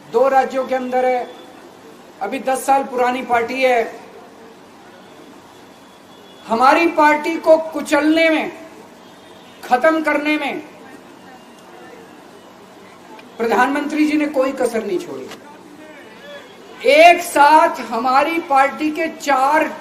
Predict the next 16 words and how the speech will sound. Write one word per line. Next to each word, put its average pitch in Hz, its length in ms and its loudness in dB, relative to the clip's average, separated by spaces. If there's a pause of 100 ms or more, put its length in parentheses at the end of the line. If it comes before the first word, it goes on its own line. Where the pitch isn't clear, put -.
(100)
टॉप 339 420 2
के 349 100 2
नेता 285 460 2
जेल 240 360 -2
भेज 202 240 -2
दिए 247 240 -6
एक 220 320 -8
साथ, 180 240 -12 (1900)
अरविंद 226 280 -8
केजरीवाल, 254 540 -6 (1400)
मनीष 220 280 -4
सिसोदिया, 254 640 -4 (920)
संजय 226 480 -4
सिंह, 285 300 -8 (1080)
सतिंदर 220 400 -2
जैन। 175 320 -8